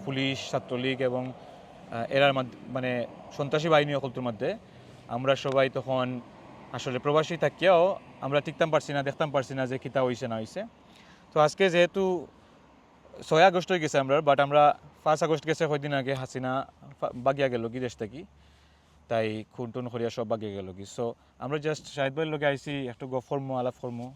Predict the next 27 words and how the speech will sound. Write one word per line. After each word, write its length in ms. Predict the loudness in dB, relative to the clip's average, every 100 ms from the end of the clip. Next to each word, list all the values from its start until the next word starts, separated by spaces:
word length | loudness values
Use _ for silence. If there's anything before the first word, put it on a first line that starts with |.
| -16
তান 320 | -8 -6 -6 -8
এক্সপিরিয়েন্স 540 | -12 -10 -6 -4 -4 -6
কিতা 240 | -4 0
আছিল 420 | 0 -2 -8 -8 -10 _ _ _ -6
গত 200 | -6 -4
জুলাই 340 | -6 -2 -2
মাসও, 320 | -2 -6 -4
আগস্ট 380 | -2 -2 -4 -8
মাসও, 340 | -12 -8 -8 -8 _ -20 _ -20 -20 -4
তান 340 | 0 0 -4 -10 -16 -20 -20 -20 -20 -8
ওখান 240 | 0 0
থেকে 260 | 0 -2 -4
এক্সপিরিয়েন্স 440 | -4 -4 -6 -4
হইবা 280 | -4 -2 -4 -6 -20 -20 -16 -10
এবং 600 | -4 -2 0 -2 -4 -10 -14 -16 -8
আপনি, 500 | -8 -6 -4 -4 -6 -12 -20 -8
আমি 340 | -6 -4 -6 -8 -18 -20 -14
কি, 100 | -12
কি, 200 | -8 -8
কোন 140 | -8 -8
কোন 280 | -6 -6 -6
প্রোগ্রামে 400 | -6 -2 0 -2
যোগদান 320 | -4 -2 -2
করছেন 480 | -6 -4 -6 -6 -10 -18 -20 _ -10
হোকা 280 | -6 2 2
আপনার, 320 | 0 -4 -8 -8 -4
এবং 400 | -2 0 -2